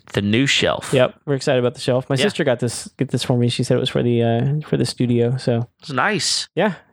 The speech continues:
Speaker 2: we gotta do some work on that too. But it's,
Speaker 1: Yeah.
Speaker 2: it's, it's a really cool, like, rough finish shelf. I don't know if you can s-,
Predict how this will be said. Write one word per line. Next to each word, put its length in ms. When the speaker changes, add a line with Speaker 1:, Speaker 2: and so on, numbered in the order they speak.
Speaker 2:
we 60
gotta 140
do 120
some 160
work 160
on 100
that 180
too. 220
But 180
it's, 320
Speaker 1:
Yeah. 260
Speaker 2:
it's, 80
it's 100
a 40
really 240
cool, 440
like, 240
rough 240
finish 680
shelf. 320
I 60
don't 80
know 60
if 100
you 60
can 120
s-, 200